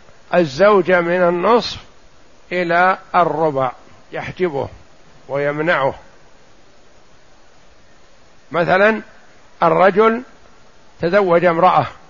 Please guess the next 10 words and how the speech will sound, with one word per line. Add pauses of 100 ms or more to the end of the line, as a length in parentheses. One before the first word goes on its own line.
(1120)
ولها
ولد، (4000)
ثم
ماتت (440)
في
عصمته (320)
قبل
أن
تنجب
له،